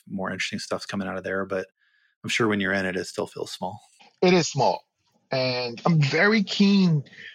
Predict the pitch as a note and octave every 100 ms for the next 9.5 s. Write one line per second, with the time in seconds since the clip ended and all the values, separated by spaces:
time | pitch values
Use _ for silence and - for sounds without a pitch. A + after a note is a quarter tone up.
0 | _ - F#3 - E3+ G#3+ F3 D3 C3+ B2
1 | - _ _ _ - D#3 D3 F3 E3+ D#3+
2 | D#3 - E3 - D3 D3+ D3+ C#3 C3 A#2+
3 | B2+ C3 C#3+ D3 C3+ C3+ - - - -
4 | _ _ _ C#3+ D3 C#3+ C#3 C3+ D3+ F3+
5 | G3+ C4 B3 B3 B3+ A3 B3 B3 B3 C#4
6 | B3 C#3+ F#3+ E3+ - - - - F#3 E3
7 | D#3+ C#4 A3 E3 E3+ D#3+ D#3 F3 D#3 D3+
8 | D#3 D#3 C3 D#3+ D3 C#3 - - D#3 D3+
9 | A#2 B2 A3+ A2+ -